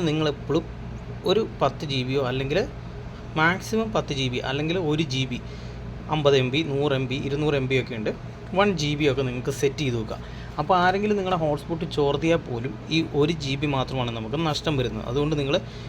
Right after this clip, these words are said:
എപ്പോഴും ഈ ഒരു അൺലിമിറ്റഡ് ആണ് കിടക്കുന്നതെങ്കിൽ അൺലിമിറ്റഡ് നിങ്ങൾ ഒഴിവാക്കി വിടുക. പിന്നെ കണക്ട് ഡ്രൈവ് എന്ന് പറയുന്ന ഓപ്ഷനിൽ നിങ്ങളുടെ ഡ്രൈവിൻ്റെ ഈ യൂസർ നെയിം നിങ്ങൾ just ഒന്ന് ഈ ഒരു, ആ, സിക്സ്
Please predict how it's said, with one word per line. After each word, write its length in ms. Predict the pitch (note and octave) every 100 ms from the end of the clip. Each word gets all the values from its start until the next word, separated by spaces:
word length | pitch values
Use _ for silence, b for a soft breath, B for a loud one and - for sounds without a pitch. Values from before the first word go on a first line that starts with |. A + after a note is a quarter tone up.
| B E3+
എപ്പോഴും 240 | E3 F#3 - E3
ഈ 40 | E3
ഒരു 80 | D#3+ C#3
അൺലിമിറ്റഡ് 480 | D3 E3+ F3+ F#3 F3
ആണ് 80 | C#3+ C#3
കിടക്കുന്നതെങ്കിൽ 480 | B2+ B2 B2 B2+ B2+
അൺലിമിറ്റഡ് 440 | B2 C#3 C3+ D3 C#3
നിങ്ങൾ 160 | A2+ B2 - -
ഒഴിവാക്കി 340 | C#3+ D3 C3+ A#2+
വിടുക. 180 | G#2+ - B B B -
പിന്നെ 180 | G3+ G#3+ G#3+
കണക്ട് 340 | F3 F3 - G3+
ഡ്രൈവ് 260 | E3+ D#3+ D#3+
എന്ന് 120 | F#3 F3+
പറയുന്ന 200 | D3+ D3+ C#3
ഓപ്ഷനിൽ 380 | C3+ - C3 A#2 - - -
നിങ്ങളുടെ 280 | D3+ D#3+ F3 E3+
ഡ്രൈവിൻ്റെ 420 | D#3 D#3 E3+ F3 D3+
ഈ 20 | D3+ C#3
യൂസർ 280 | C#3+ D3 E3+ E3
നെയിം 220 | C3 B2+ D#3
നിങ്ങൾ 180 | D3 B2 D#3 G#3+ B B B C#3
just 200 | D#3+ - D#3
ഒന്ന് 160 | C#3 - -
ഈ 40 | G#3
ഒരു, 120 | F#3+ F#3+ G3+ - - - F3
ആ, 20 | E3 D#3+ D#3 D3+ -
സിക്സ് 400 | D3+ - D3+